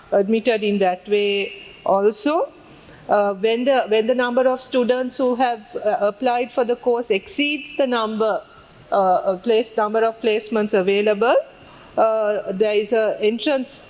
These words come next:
test that is conducted, as well as a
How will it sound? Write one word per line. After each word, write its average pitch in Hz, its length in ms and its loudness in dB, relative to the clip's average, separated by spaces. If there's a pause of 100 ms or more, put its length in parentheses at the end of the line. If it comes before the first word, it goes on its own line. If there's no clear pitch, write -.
(220)
test 233 320 -2
that 220 220 -2
is 214 140 -6
conducted, 202 720 -2 (360)
as 220 380 0
well 208 220 2
as 214 160 -2
a 285 200 0